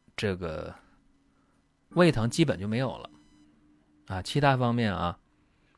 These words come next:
也见好，就是身上有劲儿啊。照镜子，你看，哎，这脸色好一些。那么有效的话，就效不更方呗，这个方继续开五副。五副药用完之后，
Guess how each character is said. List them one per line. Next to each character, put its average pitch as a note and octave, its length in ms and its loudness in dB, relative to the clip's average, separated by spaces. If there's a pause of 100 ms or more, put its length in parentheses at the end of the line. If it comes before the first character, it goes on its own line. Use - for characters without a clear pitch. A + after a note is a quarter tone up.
(520)
也 F#2+ 120 -2
见 G#2+ 200 2
好， - 280 -8
就 F2+ 120 -10
是 F2+ 60 -8
身 - 80 -14
上 G2+ 100 -4
有 G2+ 120 -6
劲 - 200 -2
儿 - 140 -8
啊。 - 340 -12 (1400)
照 A2 160 4
镜 A2 200 -2
子， F2 60 -14
你 G2 80 -18
看， F#2+ 140 -12
哎， A2 240 -8
这 C#3+ 140 -8
脸 A2+ 220 -6
色 B2 140 -6
好 - 220 -10
一 - 100 -16
些。 - 180 -18 (1800)
那 F3+ 100 2
么 F#3+ 120 10
有 A2 160 4
效 C#3+ 200 6
的 A2 160 4
话， G2 200 0
就 F#2 80 -4
效 A2 180 0
不 G2 100 -4
更 F#2+ 200 -6
方 F#2+ 200 -6
呗， E2 140 -6 (320)
这 G2+ 140 -6
个 F#2 40 -4
方 F2+ 220 -4
继 G#2 140 -6
续 F#2+ 240 -10
开 G2 240 -6
五 F#2 100 -8
副。 - 240 -14 (1160)
五 G#2 80 -6
副 B2 100 2
药 C3 80 6
用 B2+ 100 2
完 A#2 160 0
之 B2 120 -4
后， B2+ 280 -4